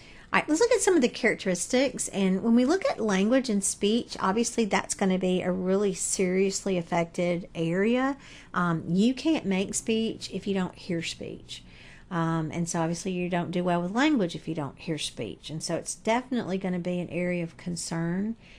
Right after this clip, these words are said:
and we are gonna need, um, a lot of speech therapy for this. Um, how bad it is, is gonna depend on, you know, how old you were when this occurred and, you know, whether you were you know, doing speech already, like post-linguistic.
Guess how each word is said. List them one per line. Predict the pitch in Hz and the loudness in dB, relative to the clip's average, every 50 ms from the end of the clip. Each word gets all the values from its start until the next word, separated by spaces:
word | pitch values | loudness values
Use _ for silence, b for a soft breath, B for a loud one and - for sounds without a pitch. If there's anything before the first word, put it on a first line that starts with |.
| B B - | B B -4
and | 196 185 | -2 0
we | 185 180 | 2 2
are | 175 165 170 170 | 2 2 2 2
gonna | 170 180 170 175 170 | 0 0 0 2 2
need, | 165 165 165 165 165 165 160 160 - B B B B B B B 165 | 2 2 2 2 2 0 0 -2 -4 B B B B B B B -4
um, | 156 156 - | -4 -4 -2
a | - 175 | -2 -2
lot | 170 165 165 160 | 0 0 -2 -2
of | 156 - | -2 -6
speech | - - 185 - - - - | -6 -6 -8 -8 -8 -8 -6
therapy | - 175 165 165 165 - 165 165 | -4 -4 -4 -4 -4 -6 -8 -10
for | - - 160 160 | -6 -6 -6 -6
this. | 160 165 160 151 185 233 240 - - - - B B B B B B B B B B B B B B - | -4 -4 -4 -4 -2 -2 -4 -4 -6 -8 -12 B B B B B B B B B B B B B B -2
Um, | 180 180 180 175 170 170 170 165 - - - | 0 2 2 4 2 2 0 -2 -6 -12 -16
how | - - - - - 208 202 220 | -12 -8 -6 -2 2 4 4 4
bad | 214 233 214 233 240 247 | 4 4 4 4 6 6
it | 277 285 277 | 4 4 6
is, | 302 302 311 330 339 349 349 - - - | 6 6 6 6 4 4 2 0 0 2
is | - 220 196 - | 0 0 0 0
gonna | - 202 196 190 190 190 | 0 0 2 4 2 2
depend | 185 185 - 185 190 185 180 | 2 0 -2 0 0 0 2
on, | 175 170 170 170 170 151 | 2 2 0 0 0 0
you | 185 | 0
know, | 180 160 | -2 -2
how | 151 180 - | -2 -4 -2
old | - 156 180 175 - | -2 -2 -2 -2 -2
you | 190 185 | -4 -2
were | 180 175 180 175 170 | 0 0 0 0 0
when | 165 170 175 170 170 170 170 170 | 0 0 0 2 2 2 2 2
this | - 175 170 165 160 160 - - - - - | 0 0 0 0 0 0 -2 -4 -4 -6 -8
occurred | 175 - - - 160 165 180 208 240 269 277 240 | -12 -12 -4 0 0 2 2 2 2 2 0 0
and, | 180 165 156 151 160 170 - | -2 -2 -2 -2 -4 -4 -4
you | 175 | -2
know, | 170 160 | -2 0
whether | 160 165 160 165 160 | 0 -2 -2 -2 -2
you | 160 165 165 | -2 -2 -4
were | 156 - - - _ - - - - - | -4 -6 -8 -16 _ -20 -20 -20 -12 -8
you | 175 | -6
know, | 165 160 160 | -6 -4 -6
doing | 156 - 165 165 160 165 160 160 - - - - | -4 -4 -4 -4 -4 -4 -6 -8 -10 -12 -18 -12
speech | - - - - 175 170 170 - | -12 -8 -4 -4 -4 -4 -4 -4
already, | 165 165 165 160 160 160 170 170 185 | -4 -2 -2 -2 -2 -2 -2 -2 -2
like | 170 151 - - | -2 -4 -6 -8
post-linguistic. | - - 175 170 - - 165 160 160 156 165 - - 240 - - | -8 -8 -6 -6 -4 -4 -4 -4 -4 -4 -6 -4 -4 -4 -4 -4